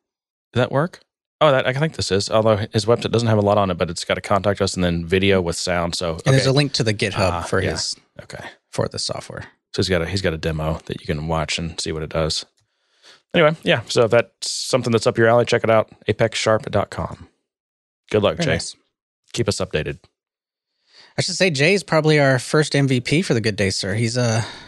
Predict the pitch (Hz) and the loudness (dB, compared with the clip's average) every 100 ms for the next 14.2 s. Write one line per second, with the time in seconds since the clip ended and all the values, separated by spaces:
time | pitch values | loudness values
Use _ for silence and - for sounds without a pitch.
0 | - - 117 139 120 143 143 131 131 120 | -20 -4 2 4 4 2 2 0 0 2
1 | 131 117 110 131 95 143 135 170 - 139 | 4 2 2 2 2 0 2 2 2 4
2 | 123 113 110 - 113 104 107 135 127 127 | 4 2 0 0 0 0 0 0 2 2
3 | - 127 107 131 135 135 123 - - 143 | 2 0 0 0 4 4 2 0 2 4
4 | 120 - - - 139 - 143 110 101 120 | 2 -4 -10 -2 2 4 4 6 4 4
5 | 131 123 117 104 98 147 123 107 104 98 | 2 2 2 2 2 2 4 2 2 0
6 | 110 101 - 92 92 90 82 76 82 76 | 2 2 2 0 0 0 -2 -4 -4 -4
7 | 78 - - - - - - - _ - | -6 -8 -8 -10 -12 -8 -8 -8 _ -6
8 | - - - - - - - - - - | -4 -4 -4 -4 -4 -6 -6 -6 -8 -10
9 | _ _ - 156 139 - 143 202 156 165 | _ _ -2 0 0 4 6 6 4 4
10 | 190 165 175 277 254 196 160 160 151 151 | 6 4 4 4 6 6 6 6 4 4
11 | 143 143 120 120 95 87 - 120 107 107 | 6 6 6 4 0 -2 0 2 4 2
12 | 104 - 131 175 135 131 107 107 101 101 | 2 0 2 4 6 6 6 2 2 0
13 | 101 101 117 110 117 107 92 - 98 82 | 2 0 0 0 2 2 2 0 -2 -2
14 | - | -6